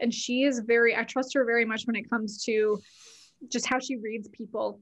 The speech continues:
Um, and she has a lot more experience when it comes to recruitment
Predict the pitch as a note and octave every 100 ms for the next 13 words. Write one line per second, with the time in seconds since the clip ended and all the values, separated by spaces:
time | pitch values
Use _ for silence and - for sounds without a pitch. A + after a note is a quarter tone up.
0 | - A#3+ A3+ G#3 A#3 A#3+ B3 A#3 G#3+ G#3
1 | A3 G#3 - A#3 A3 B3+ B3+ B3+ B3 B3+
2 | B3+ C#4 C4 C4 C#4 C4+ D4 D#4